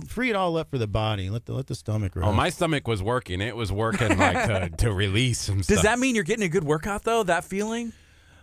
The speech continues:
Speaker 1: Probably not. I mean, probably, like, you're, you're fighting back, uh, indigestion from a burrito while you're pushing a sled.
Speaker 3: <laughs>
Speaker 1: Man.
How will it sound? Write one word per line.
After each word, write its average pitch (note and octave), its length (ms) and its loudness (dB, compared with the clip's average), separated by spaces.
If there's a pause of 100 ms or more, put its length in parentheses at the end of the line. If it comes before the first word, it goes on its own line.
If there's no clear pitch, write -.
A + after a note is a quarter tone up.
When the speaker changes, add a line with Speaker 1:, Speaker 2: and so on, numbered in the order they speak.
(240)
Speaker 1:
Probably E3+ 580 2
not. A2 480 -4
I - 40 -12
mean, G#2 160 -14
probably, D3 320 -4
like, G#2+ 240 -4
you're, A2 200 -2
you're G#2 180 -4
fighting A#2 380 -4
back, A2+ 320 0
uh, G2+ 480 0
indigestion A2+ 680 -2
from A2 160 0
a G2+ 60 -2
burrito A#2 600 0
while G#2 160 0
you're F#2+ 140 -2
pushing A#2 300 2
a G#2 100 2
sled. A#2 600 2
Speaker 3:
<laughs> - 840 -6
Speaker 1:
Man. G2 280 -8